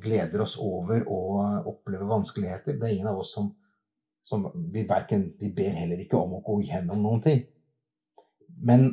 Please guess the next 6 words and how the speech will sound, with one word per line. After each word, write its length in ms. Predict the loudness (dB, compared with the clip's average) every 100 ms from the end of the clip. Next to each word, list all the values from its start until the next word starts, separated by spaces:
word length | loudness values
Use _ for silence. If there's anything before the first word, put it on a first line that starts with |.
| 0 _ _ _ _ _ _ _ _ _ _ _
men 240 | 4 8 8 6 -8 _ _ _ _
det 220 | 0 4 4
er 160 | 4
en, 140 | 6 6 6
en 100 | 4
hemmelighet 880 | 6 6 6 4 2 2 2 0